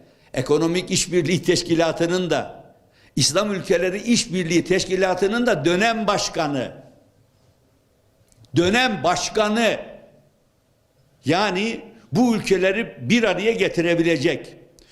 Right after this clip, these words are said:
bu meseleleri oturup konuşturacak ortamı Sayın Cumhurbaşkanı kendisi yapabilir şu anda. Dönem başkanı. Çıt çıkmıyor.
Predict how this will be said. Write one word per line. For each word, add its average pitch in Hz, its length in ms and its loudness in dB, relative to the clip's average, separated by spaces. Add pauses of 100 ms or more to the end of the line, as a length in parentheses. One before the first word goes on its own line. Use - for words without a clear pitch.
(240)
bu 214 100 4
meseleleri 190 640 2
oturup 226 640 0
konuşturacak 185 960 0
ortamı 202 520 2 (460)
Sayın 226 420 2
Cumhurbaşkanı 202 1080 0
kendisi 214 560 -2
yapabilir 220 640 2
şu 165 240 0
anda. 123 480 -6 (240)
Dönem 254 380 2
başkanı. 170 580 0 (3250)
Çıt - 360 0
çıkmıyor. 131 480 -4